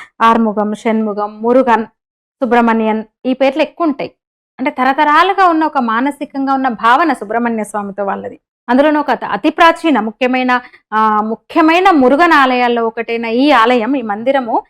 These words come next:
ఈ స్థాయిలో పూర్తిగా ఇంకా చేజారిపోతుందని తెలి-, తెలిసేసరికి సీరియస్ అయిన భక్తులు స్వచ్ఛందంగా తరలి వచ్చినారు. కేరళలో కూడా, ఆ, కేరళ కూడా పరిస్థితి చేజారిపోయింది. అయినా సరే, శబరిమల ఇష్యూ అప్పుడు కూడా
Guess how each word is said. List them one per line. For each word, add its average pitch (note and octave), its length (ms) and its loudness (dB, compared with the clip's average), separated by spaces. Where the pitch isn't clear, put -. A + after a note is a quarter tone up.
ఈ C4+ 80 2
స్థాయిలో C#4+ 400 2
పూర్తిగా G4+ 540 2
ఇంకా D#4 320 0
చేజారిపోతుందని A#3+ 840 -2
తెలి-, G#3+ 440 -10
తెలిసేసరికి C#4+ 800 -2
సీరియస్ F#4+ 320 2
అయిన D#4 180 0
భక్తులు D4+ 480 -4
స్వచ్ఛందంగా F#4 560 0
తరలి D#4 280 0
వచ్చినారు. D#4+ 420 -8
కేరళలో C4+ 400 2
కూడా, C4+ 340 -2
ఆ, - 140 -8
కేరళ F#3 320 -6
కూడా D4 140 2
పరిస్థితి D4+ 440 0
చేజారిపోయింది. A#3+ 760 0
అయినా B3+ 260 0
సరే, D4 260 -4
శబరిమల D4+ 480 -4
ఇష్యూ C#4 300 -4
అప్పుడు A3 240 -4
కూడా G#3 360 -2